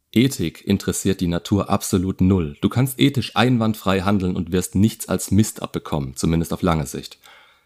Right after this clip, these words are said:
Schließlich könnte man mit der gleichen Argumentation jegliches moralisches oder unmoralisches Verhalten, das am Ende die Beziehung verbessert, rechtfertigen, wie zum Beispiel erfolgreich heimlich fremd zu gehen.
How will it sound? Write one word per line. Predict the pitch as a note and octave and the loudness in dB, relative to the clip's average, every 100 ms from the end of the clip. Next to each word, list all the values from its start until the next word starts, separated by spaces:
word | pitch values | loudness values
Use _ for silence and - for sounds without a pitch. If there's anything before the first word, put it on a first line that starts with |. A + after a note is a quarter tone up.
| _ _ _ | _ _ _
Schließlich | - C3+ F3 D#3+ | 2 4 4 0
könnte | - C3+ B2 | 2 0 2
man | A2 | 2
mit | G#2+ | 2
der | G2+ | 2
gleichen | G2 A#2 | 0 0
Argumentation | F#2 G2 G2 F#2 - F#2+ | 0 0 0 -2 0 0
jegliches | F#2 A#2+ B2+ G2+ G2+ | 2 0 0 -2 -2
moralisches | - E2+ F2 F#2+ G2 - F2+ - - | -2 0 0 0 0 -2 -2 -4 -4
oder | F2 F2 | -4 2
unmoralisches | A2 G#2 F2 F2 - - | 2 2 0 -4 -6 -8
Verhalten, | - F#2+ G2 G2 E2 | -6 0 0 0 -4
das | F2 | -4
am | D#2+ | -2
Ende | G2 G#2 | 2 2
die | G2 | 0
Beziehung | F2+ - - B2+ G2 - | -4 -6 4 4 4 -4
verbessert, | - F2+ - G#3 - E2+ - - - | -6 -6 0 -2 0 -6 -6 -12 0
rechtfertigen, | G2 - - D#2 D2+ D2 | 0 0 -6 -4 -4 -4
wie | D#2+ | -4
zum | - | -2
Beispiel | D2+ D#2 - E2+ E2+ | -4 -4 -2 -2 -2
erfolgreich | - - F2+ - E2+ F2 - | -4 -2 -2 0 -2 -2 -2
heimlich | F2+ F#2 - | 0 0 0
fremd | G#2 F#2 | 0 0
zu | E2+ | -4
gehen. | D#2 C#2+ | -8 -10